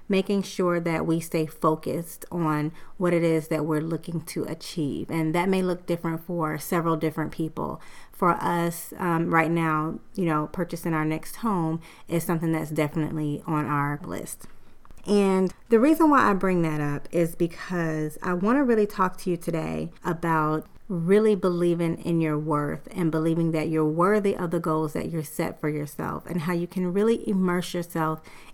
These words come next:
in an experience that helps to fortify that belief. So let's, let's talk about the basics of that, right? The first thing you need to make sure that you're always doing is keeping your goals and those things that are a part of your future life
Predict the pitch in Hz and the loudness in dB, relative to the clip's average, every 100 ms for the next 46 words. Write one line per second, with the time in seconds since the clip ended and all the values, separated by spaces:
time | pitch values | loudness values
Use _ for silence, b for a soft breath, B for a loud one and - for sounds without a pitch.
0 | - 202 208 220 214 - - 175 160 151 | -2 2 4 2 0 -6 -4 -2 0 0
1 | 147 - - B B - 175 - - 175 | -2 -6 -14 B B -2 -2 -2 -2 -2
2 | 170 - 180 165 - 160 156 147 156 143 | -2 -4 -6 -4 -2 0 0 0 0 0
3 | 143 139 - 147 156 147 160 - - 269 | 0 -4 -4 -4 -4 -4 -8 -14 -2 2
4 | 302 320 - 254 285 285 233 220 175 165 | 2 0 -6 0 0 4 0 2 -2 -2
5 | 165 156 156 - - - 160 - - - | -4 -4 -6 -6 -12 -10 -10 -8 -8 -6
6 | 151 160 - b b b b 214 254 262 | -4 -4 -8 b b b b 0 2 2
7 | 285 254 233 208 - 185 180 - 180 170 | 2 2 2 0 0 -2 -2 -4 -4 -2
8 | 170 165 - 170 170 165 165 - 170 165 | -2 -2 0 0 2 -2 -4 -6 -2 -2
9 | 156 156 175 170 - 214 220 208 180 165 | -2 -4 -6 -8 -4 -2 0 -2 -2 -2
10 | 156 156 151 151 170 165 165 165 170 170 | -2 0 -2 -4 -4 -2 -2 -4 -4 -2
11 | 165 156 151 151 - 170 - 165 156 165 | -2 -2 -4 -4 -2 -2 -2 -4 -4 0
12 | 190 208 220 208 190 170 151 151 | -2 -2 -4 -4 -2 -2 -2 -4